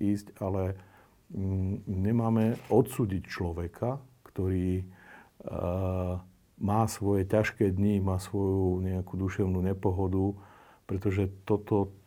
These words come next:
tu v tej spoločnosti bolo, bude. Žijeme náročné časy, mali by sme byť k sebe oveľa viacej tolerantní, mali by sme vedieť prijímať chyby, e, rôznych skupín ľudí, samozrejme, že byť tolerantní aj ku,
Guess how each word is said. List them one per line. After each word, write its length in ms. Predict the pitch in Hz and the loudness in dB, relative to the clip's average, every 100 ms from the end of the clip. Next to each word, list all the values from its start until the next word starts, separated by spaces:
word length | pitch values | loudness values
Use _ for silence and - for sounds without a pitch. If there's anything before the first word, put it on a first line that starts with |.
| - | -6
tu 80 | 98 | -6
v 120 | - | 0
tej 160 | 98 | -2
spoločnosti 680 | 95 98 95 - 98 92 - 85 | 0 -2 -2 -2 -6 -6 -6 -2
bolo, 600 | 92 110 110 104 101 - - | 2 4 4 0 -2 -10 -10
bude. 560 | 90 101 104 98 98 98 - - - - - | -4 0 2 2 0 -6 -20 -20 -20 -18 -6
Žijeme 320 | 92 101 101 | 0 2 2
náročné 520 | 95 92 101 - 104 | 2 2 0 0 -4
časy, 360 | 92 95 92 90 | -2 -2 -2 0
mali 200 | 90 101 | 2 2
by 240 | 98 95 | 2 0
sme 240 | 92 107 95 | -4 -2 -2
byť 140 | 92 90 | -2 -6
k 100 | - | -8
sebe 120 | 95 95 | -4 -2
oveľa 360 | 98 98 95 90 | 0 2 2 0
viacej 200 | 92 92 | -2 -2
tolerantní, 560 | 98 98 95 90 92 90 | 0 2 2 -2 -4 -4
mali 200 | 87 92 | -2 -2
by 80 | 90 | -4
sme 200 | 92 90 | -4 -2
vedieť 280 | 92 92 90 | -2 -2 -4
prijímať 360 | 98 92 90 90 | -4 -2 -4 -4
chyby, 280 | 101 92 90 | -4 -2 -2
e, 60 | 90 - - - - - _ - 95 87 87 87 87 85 87 - | -4 -10 -20 -20 -20 -20 _ -8 -4 -2 -2 -4 -4 -6 -6 -4
rôznych 480 | 92 95 98 92 - | 2 2 4 0 -2
skupín 720 | - 104 104 98 95 92 92 | -2 -2 2 0 2 0 -2
ľudí, 560 | 95 101 101 98 95 92 | 0 0 2 0 0 -2
samozrejme, 640 | - 95 95 95 92 92 90 | -2 -2 0 0 0 0 -2
že 320 | 92 90 85 | -2 -2 -2
byť 160 | 90 | -4
tolerantní 720 | 90 92 92 90 90 92 92 85 | -2 0 0 0 -2 -4 -8 -6
aj 320 | 87 85 - | -4 -6 -8
ku, 480 | - 90 85 85 | -10 -6 -4 -4